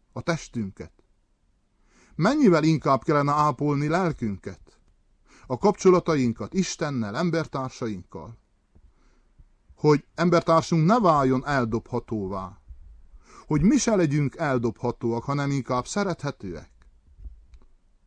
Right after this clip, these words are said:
Mert mindenki egyedi, személyes csoda. Megismételhetetlen. Nem helyettesíthető.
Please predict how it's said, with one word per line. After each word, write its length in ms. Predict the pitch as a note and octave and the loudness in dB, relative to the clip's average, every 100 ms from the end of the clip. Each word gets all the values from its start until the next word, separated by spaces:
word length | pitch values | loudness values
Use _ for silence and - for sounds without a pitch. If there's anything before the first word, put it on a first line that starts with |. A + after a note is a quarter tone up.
| _ - | _ -8
Mert 200 | C#3+ - | -4 2
mindenki 580 | G3+ E3 D3+ B2 A#2+ | 4 4 2 -2 -4
egyedi, 560 | A#2+ D3 D#3 C#3+ D#3 D#3 | -4 -2 -2 -2 -6 -6
személyes 680 | - - E3 D#3+ C#3+ B2+ - | -8 -4 -2 -2 -4 -8 -10
csoda. 400 | - A2+ D#2+ - _ _ _ _ _ _ _ _ _ _ _ _ - | -6 -6 -8 -16 _ _ _ _ _ _ _ _ _ _ _ _ -6
Megismételhetetlen. 1300 | D3+ D3+ D#3 C#3+ B2 A2 G2+ E2+ F#2+ F#2 - E2+ F2 _ _ _ _ _ _ _ _ - | -2 -2 -4 -2 -4 -4 -8 -10 -12 -16 -16 -18 -20 _ _ _ _ _ _ _ _ -6
Nem 280 | C#3+ E3 | -2 0
helyettesíthető. 1080 | C3+ C#3+ C3+ - A#2+ - A2 - F2 F2 - | 0 0 -2 -4 -8 -6 -8 -10 -16 -16 -20